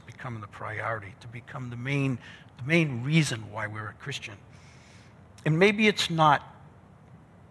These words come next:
just Christian service. It could be that the,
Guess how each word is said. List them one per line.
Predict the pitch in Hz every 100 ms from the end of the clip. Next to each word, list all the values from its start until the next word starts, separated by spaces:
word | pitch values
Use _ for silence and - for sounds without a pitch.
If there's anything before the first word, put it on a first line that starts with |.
| -
just | 185 190 -
Christian | - 127 - 107
service. | - - - - - - - - -
It | - -
could | - 175 139
be | 170 147
that | 139 -
the, | 135 127 117